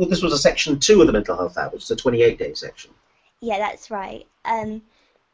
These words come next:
Speaker 2: I was on the ward as a voluntary patient, um, like, for one night, and I was very unwell. I was quite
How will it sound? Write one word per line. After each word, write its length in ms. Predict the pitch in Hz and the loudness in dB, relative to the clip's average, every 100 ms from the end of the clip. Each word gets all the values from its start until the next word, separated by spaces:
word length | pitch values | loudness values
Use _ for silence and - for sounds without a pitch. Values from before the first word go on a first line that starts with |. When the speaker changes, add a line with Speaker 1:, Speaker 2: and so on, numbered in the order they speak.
| _ | _
Speaker 2:
I 100 | 262 | -2
was 120 | 254 - | -2 -4
on 180 | 262 277 | -8 -6
the 80 | 294 | -8
ward 320 | 220 190 190 | -8 -10 -10
as 260 | - 220 220 | -8 -10 -10
a 60 | 202 | -18
voluntary 500 | 202 208 - - 214 | -18 -18 -18 -20 -18
patient, 640 | 214 214 - - 220 240 - _ _ | -16 -16 -16 -16 -16 -18 -20 _ _
um, 460 | - 202 196 202 214 _ _ _ _ _ _ _ _ 226 | -12 -10 -10 -14 -18 _ _ _ _ _ _ _ _ -14
like, 280 | 202 190 | -12 -12
for 160 | _ 226 | _ -12
one 260 | 214 220 220 | -8 -8 -8
night, 320 | 196 - - _ _ _ _ _ - | -10 -14 -20 _ _ _ _ _ -10
and 400 | 202 208 202 - _ | -8 -8 -12 -16 _
I 120 | - 208 | -12 -10
was 200 | 202 208 | -12 -12
very 500 | 208 196 190 190 - | -8 -8 -8 -12 -16
unwell. 440 | - 202 202 143 104 | -16 -16 -14 -16 -16
I 120 | 104 | -16
was 180 | 104 101 | -16 -20
quite 360 | - 95 - | -14 -14 -14